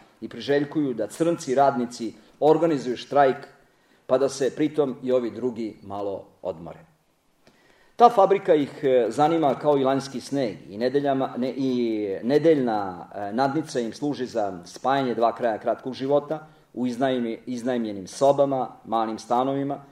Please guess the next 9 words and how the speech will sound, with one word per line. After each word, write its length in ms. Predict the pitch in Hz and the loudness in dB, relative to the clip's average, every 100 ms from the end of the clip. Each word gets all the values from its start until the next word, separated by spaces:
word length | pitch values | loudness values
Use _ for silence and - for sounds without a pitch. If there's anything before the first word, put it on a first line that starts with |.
| _ | _
koje 200 | - 104 | -6 -2
plaćaju 540 | - 120 123 135 123 107 - | 4 4 4 -2 -4 -6 -8
tesnim 460 | - 120 120 127 113 | -2 -2 -2 -6 -6
zaradama. 480 | 95 76 - - _ _ _ | -8 -10 -12 -20 _ _ _
Ja 160 | - 98 | -14 -12
govorim 400 | 92 95 104 107 | -10 -8 -8 -10
o 60 | 107 | -10
većini. 420 | 113 - 127 - _ _ _ _ _ _ _ _ _ _ | -8 -8 -8 -10 _ _ _ _ _ _ _ _ _ _
Odnosno, 500 | 101 107 - 113 | -12 -10 -8 -10